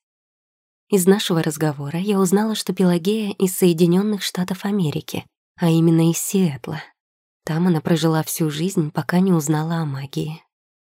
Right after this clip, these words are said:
Также она хотела быть экологом и заботиться о мире. Ну, главное, чтобы льды все не растопились, по ее мнению.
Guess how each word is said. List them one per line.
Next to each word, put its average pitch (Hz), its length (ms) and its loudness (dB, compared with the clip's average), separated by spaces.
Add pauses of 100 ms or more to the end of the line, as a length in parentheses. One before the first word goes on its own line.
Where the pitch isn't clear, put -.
Также 156 360 -4
она 151 160 0
хотела 165 380 0
быть 160 260 -4
экологом 170 760 -6
и 190 100 0
заботиться 180 600 -2
о 180 100 2
мире. 156 480 -4 (160)
Ну, 190 220 2
главное, 170 500 0
чтобы 165 300 0
льды 160 320 -2
все - 240 -4
не 143 120 -4
растопились, 170 600 -2
по - 80 -8
ее 147 320 -2
мнению. 143 520 -6